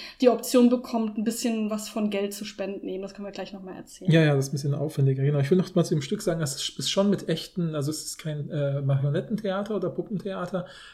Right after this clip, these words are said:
Speaker 2: aber es gibt eben Elemente in einem, einem Stück mit echten Menschen sozusagen, echten DarstellerInnen, die dann aber bestimmte Anteile des Stücks zum Beispiel mit Puppen
Speaker 1: Ja,
Speaker 2: vorführen,
Speaker 1: ja.
Speaker 2: um, was weiß ich, bestimmte Plots oder so, mit, wo mehrere Figuren eine Rolle spielen, irgendwie,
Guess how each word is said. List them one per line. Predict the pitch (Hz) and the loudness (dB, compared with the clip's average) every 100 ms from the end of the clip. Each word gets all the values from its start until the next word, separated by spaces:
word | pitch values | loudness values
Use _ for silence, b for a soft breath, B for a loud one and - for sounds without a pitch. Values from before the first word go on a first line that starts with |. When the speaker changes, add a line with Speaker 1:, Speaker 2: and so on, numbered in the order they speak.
| B | B
Speaker 2:
aber | 147 | -2
es | 147 - | 0 -2
gibt | - | 0
eben | 160 151 | -2 0
Elemente | 151 143 151 160 160 | 0 2 0 0 -2
in | |
einem, | 147 147 | -2 -2
einem | 147 139 | -2 -2
Stück | - 170 151 | 0 -2 0
mit | 135 - - - 240 180 170 - | -4 -6 -16 -20 -14 -12 -12 -6
echten | 170 139 - 147 139 | -4 -4 -2 0 4
Menschen | 160 180 - 185 | 4 4 2 0
sozusagen, | 165 - 156 156 | 0 0 2 2
echten | 156 - 147 | 0 -4 -2
DarstellerInnen, | 139 160 - 160 156 156 156 147 B B B - | -2 -2 -2 -2 0 2 0 -2 B B B 0
die | 156 | 4
dann | 156 147 | 4 2
aber | 139 139 | 2 2
bestimmte | - 160 139 143 | -2 -4 -4 -2
Anteile | 135 151 - 143 139 | -2 -2 -2 0 2
des | 135 | 0
Stücks | - - - | -4 -10 -8
zum | 139 | -4
Beispiel | 135 - 139 | -4 -4 0
mit | 139 - - - | 0 0 -8 -4
Puppen | 151 - 139 139 - | -2 2 4 4 4
Speaker 1:
Ja, | 147 | 2
Speaker 2:
vorführen, | 151 - 151 147 135 | 2 2 0 2 0
Speaker 1:
ja. | |
Speaker 2:
um, | 139 139 139 | 2 2 2
was | 131 | 0
weiß | - | -4
ich, | 135 | -6
bestimmte | - - 135 | -6 -6 -4
Plots | 139 135 131 - - - - | -2 -2 -2 -4 -12 -8 0
oder | 135 127 | 0 2
so, | 131 127 127 135 | 0 0 -2 -2
mit, | 131 - | -4 -4
wo | 135 | -2
mehrere | 135 139 139 | 2 2 2
Figuren | 135 135 135 139 | -2 0 2 4
eine | 135 | 2
Rolle | 131 131 | 0 -2
spielen, | 135 - 131 131 | -4 -2 0 0
irgendwie, | 123 123 | -2 -4